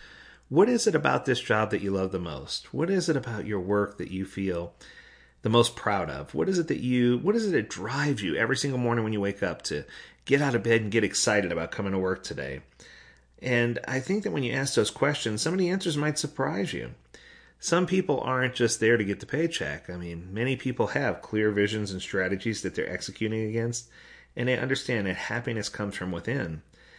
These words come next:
and that if they're genuinely not happy about what they do, you know, I often tell people, "Find something that you love doing." If you don't love what you're doing now, there's so many opportunities out there.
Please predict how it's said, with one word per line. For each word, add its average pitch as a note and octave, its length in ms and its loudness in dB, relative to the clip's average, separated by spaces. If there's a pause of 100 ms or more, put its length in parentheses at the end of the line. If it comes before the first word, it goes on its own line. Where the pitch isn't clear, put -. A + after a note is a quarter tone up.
(220)
and A2+ 160 0
that A#2 100 6
if A#2 100 2
they're A#2 140 6
genuinely B2+ 640 0
not A2 280 2
happy A#2 280 0
about G2 220 2
what G#2 140 0
they F2+ 120 0
do, G2+ 440 2 (460)
you A#2 100 0
know, A2 60 2
I A#2+ 140 0
often B2+ 300 0
tell E3+ 200 4
people, G2 280 0
"Find D#3+ 340 -4
something F3+ 240 0
that F3 80 -2
you D#3+ 120 6
love D#3 260 2
doing." D#2+ 320 -2 (960)
If G#2+ 100 -4
you A#2+ 60 4
don't D#3 200 4
love E3 160 6
what D3 160 4
you're C#3 120 4
doing A#2+ 120 4
now, A2+ 160 2
there's F#2 200 -2
so - 280 -2
many B2 340 0
opportunities F#2+ 600 -4
out G2 220 -2
there. E2 260 -4